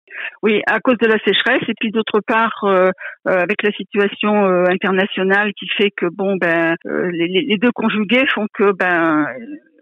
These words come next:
on a des, des petits soucis d'approvisionnement cette année. On a quand même une petite opération maintenue puisqu'on doit être autour de dix, onze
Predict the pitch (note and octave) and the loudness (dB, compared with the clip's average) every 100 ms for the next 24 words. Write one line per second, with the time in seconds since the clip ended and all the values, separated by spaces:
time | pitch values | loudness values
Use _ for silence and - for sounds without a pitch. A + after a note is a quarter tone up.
0 | - D#3+ - F3+ F3 F3+ E3+ - G#3 - | -8 -4 0 0 0 0 -2 -6 -6 -6
1 | F#3+ - G#3 F#3+ - F3+ F#3+ G3 F3+ E3 | -10 -8 -6 -4 -6 -4 -2 -2 -2 -4
2 | E3 - C#3+ C#3+ - A3+ A3+ A#3 A#3 A3+ | -6 -6 -6 -6 -4 0 2 4 2 0
3 | A#3 A#3+ A#3 A3 A3+ B3+ A3+ A3+ A3+ G3+ | 0 2 2 2 0 -4 -2 0 0 0
4 | - A3 G#3 F#3 - A#3 B3+ A3+ G#3 - | -2 0 0 -2 0 2 2 -2 -8 -6
5 | G3+ F#3 G3+ G3+ G3 - A3+ G#3+ F#3 F#3 | -4 0 0 0 -4 -4 -2 0 2 2
6 | F3 F3 E3+ D#3 C3+ G#2+ - - E3+ G3+ | 2 4 2 2 0 -4 -10 -16 -12 -6
7 | G3 F#3 F3+ | -6 -6 -8